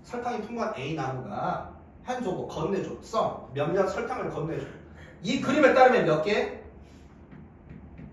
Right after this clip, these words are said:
이십오 개 정도 이렇게 건네줘. 몇 개를 좀 건네줘. 그리고 whoever is running short야. run short는 부족해지다라는 거야. 설탕이 부족한 B 나무 같은 애들이 되겠지. 얘들이 get a 도움을 얻는데.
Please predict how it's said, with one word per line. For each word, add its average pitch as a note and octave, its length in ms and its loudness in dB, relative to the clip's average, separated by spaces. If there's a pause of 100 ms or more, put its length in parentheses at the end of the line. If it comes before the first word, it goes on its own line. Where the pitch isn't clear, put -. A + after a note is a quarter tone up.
이십오 F3 420 -4
개 F3+ 120 4
정도 C#3 240 -2
이렇게 - 180 -10
건네줘. - 480 -8
몇 A2 140 -12
개를 A#2+ 160 -6
좀 G#2 120 -12
건네줘. C#3 360 -10 (440)
그리고 A#3+ 720 10 (240)
whoever D4 240 4
is F#3+ 140 6
running G#3+ 340 6
short야. - 300 0
run C4+ 200 8
short는 - 360 0
부족해지다라는 - 720 2
거야. - 160 -6 (300)
설탕이 A#3 420 -4
부족한 E3+ 340 -4
B A#3 240 -8
나무 F3 220 0
같은 C#3+ 200 -4
애들이 A2+ 180 -8
되겠지. - 440 -10 (960)
얘들이 A#3 460 4
get G#3 280 0
a F#3 160 -2
도움을 E3 300 0
얻는데. - 360 -6